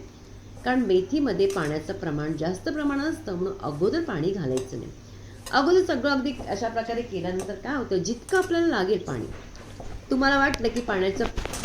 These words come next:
गरज आहे तर आपण त्यामध्ये पाणी घालायचं. अगोदर अशा प्रकारे झालं बघा, व्यवस्थित बरंचसं आपलं त्याच्यामध्ये अगदी गेलंय मला पाणी. आता मी टाकणार त्याच्यामध्ये थोडंसं पाणी शिंपडणार आहे, म्हणजे थोडंसं मला कोरडं वाटतंय म्हणून शिंपडणार आहे, जास्त पाणी मी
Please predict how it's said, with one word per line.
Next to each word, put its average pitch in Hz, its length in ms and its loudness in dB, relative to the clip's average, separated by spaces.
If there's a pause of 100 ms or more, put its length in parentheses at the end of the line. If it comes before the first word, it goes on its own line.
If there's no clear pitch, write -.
(360)
गरज 190 300 6
आहे 175 160 4
तर 233 100 6
आपण 170 280 2
त्यामध्ये 147 300 0
पाणी 262 260 2
घालायचं. 381 520 4 (380)
अगोदर 180 320 4
अशा 185 140 0
प्रकारे 185 280 0
झालं 254 280 0
बघा, 185 200 0 (600)
व्यवस्थित 311 400 8
बरंचसं 294 440 6
आपलं 277 220 2
त्याच्यामध्ये 247 340 2
अगदी 220 240 0
गेलंय 196 400 4
मला 202 200 2
पाणी. 185 360 4 (140)
आता 160 300 -2
मी 330 240 6
टाकणार 147 300 -2
त्याच्यामध्ये 147 460 -2 (140)
थोडंसं 415 420 4
पाणी 180 360 2
शिंपडणार 131 600 0
आहे, 65 100 -10 (680)
म्हणजे 330 260 2
थोडंसं 381 440 6
मला 330 140 6
कोरडं 175 400 6
वाटतंय 170 340 0
म्हणून 247 280 6
शिंपडणार 160 540 0
आहे, 220 120 -2
जास्त 175 340 -4
पाणी 170 300 -2
मी 202 140 -2